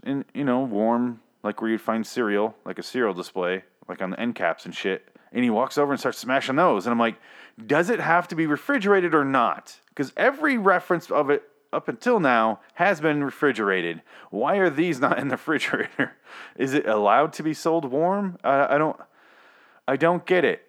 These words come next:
I don't understand what's going on with this. It just, it just whatever at this point. The kid,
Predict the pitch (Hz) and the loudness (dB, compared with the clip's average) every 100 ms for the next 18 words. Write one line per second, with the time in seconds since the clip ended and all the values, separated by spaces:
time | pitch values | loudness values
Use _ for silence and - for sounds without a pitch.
0 | _ 123 131 139 113 135 - 143 135 127 | _ 0 2 2 0 -2 -2 0 0 0
1 | - 123 120 117 117 113 110 107 - 95 | 0 0 2 2 2 2 2 0 -2 -4
2 | 104 107 - 117 127 - 95 110 120 113 | -2 -2 -4 -4 -4 -6 -2 2 4 4
3 | 98 73 92 - 107 101 110 113 160 143 | 2 0 -8 -6 -4 -2 -4 -2 0 0
4 | 113 | 0